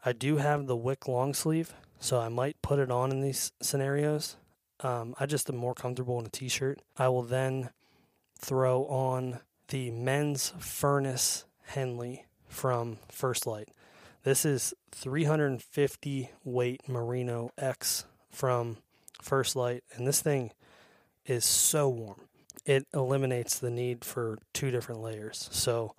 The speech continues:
Furnace Henley, and then I will throw on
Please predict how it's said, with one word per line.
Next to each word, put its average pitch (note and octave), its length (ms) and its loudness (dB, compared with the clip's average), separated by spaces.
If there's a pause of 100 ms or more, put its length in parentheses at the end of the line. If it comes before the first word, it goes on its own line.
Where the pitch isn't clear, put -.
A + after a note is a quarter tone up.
Furnace C#3+ 440 2
Henley, B2 400 -2 (560)
and C3 180 2
then A#2+ 220 2
I B2+ 160 2
will B2 200 0
throw B2 460 2
on A#2 480 -4